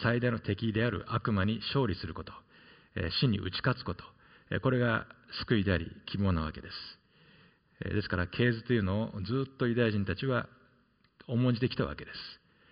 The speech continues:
えー、メシアが生まれるところの系図という認識をずっと持っていたわけです。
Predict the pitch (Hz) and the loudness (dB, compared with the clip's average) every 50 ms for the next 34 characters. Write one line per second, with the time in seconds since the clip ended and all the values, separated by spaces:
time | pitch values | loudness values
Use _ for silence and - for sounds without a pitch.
0 | _ _ _ - 104 98 113 139 135 - - 127 117 113 123 127 117 117 120 135 | _ _ _ -6 -2 2 2 2 2 2 2 0 0 2 2 0 2 2 2 2
1 | 135 131 131 127 120 123 120 120 - 120 - 135 131 143 151 147 127 - - 120 | 4 4 2 2 2 0 -2 -2 -2 -2 0 0 2 2 2 0 0 0 2 4
2 | 117 113 113 110 - 127 120 117 107 104 110 107 95 - - - 110 98 95 95 | 4 2 2 0 0 2 2 2 2 2 2 0 0 -2 -4 -2 -2 0 0 0
3 | - 123 135 - - 117 113 117 117 - 101 98 - 62 - - - - - | -2 -2 -4 -2 -2 0 0 0 0 0 -2 -2 -4 -8 -12 -14 -16 -16 -16